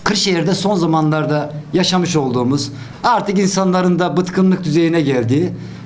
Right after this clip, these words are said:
belediyeden çıkartılanlar, çıkartılan işçilerimiz hakkında. Elbette kış günü herkes ekmek derdinde, ekonomik bir sıkıntı var ülkede, insanlar sıkıntılı,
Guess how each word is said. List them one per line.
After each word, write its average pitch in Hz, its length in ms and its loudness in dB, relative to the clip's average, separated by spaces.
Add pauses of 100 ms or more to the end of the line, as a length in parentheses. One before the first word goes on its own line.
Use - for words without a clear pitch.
belediyeden 208 720 0 (400)
çıkartılanlar, 196 1040 0 (160)
çıkartılan 180 680 -2 (300)
işçilerimiz 170 600 2
hakkında. 113 440 -4 (680)
Elbette 226 460 0
kış 220 220 0
günü 196 260 2
herkes 185 600 0 (260)
ekmek 190 420 0
derdinde, 135 680 0 (520)
ekonomik 196 520 -2
bir 185 40 2
sıkıntı 180 480 0
var 147 140 0
ülkede, 131 520 -2 (340)
insanlar 190 500 2
sıkıntılı, 143 720 -2